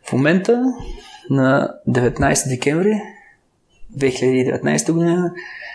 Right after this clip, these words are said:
сме над осем хиляди сто и шейсет активни потребителя и имаме три спасени човешки живота.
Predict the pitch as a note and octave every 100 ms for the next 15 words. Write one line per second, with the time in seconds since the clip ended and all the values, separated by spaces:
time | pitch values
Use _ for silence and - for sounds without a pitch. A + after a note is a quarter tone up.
0 | - - - - - - - - - -
1 | - - - - _ - C#3+ - D3+ -
2 | D#3 D#3+ D#3+ - - - D#3 D#3+ D#3+ -
3 | C#3+ - - - - - - - B2+ -
4 | - C#3 C#3 - C3 - C#3 D#3 - F3+
5 | - - C#3 D3 C#3+ - D#3 - C3 -
6 | D3 C#3+ - - - B2+ F#2+ -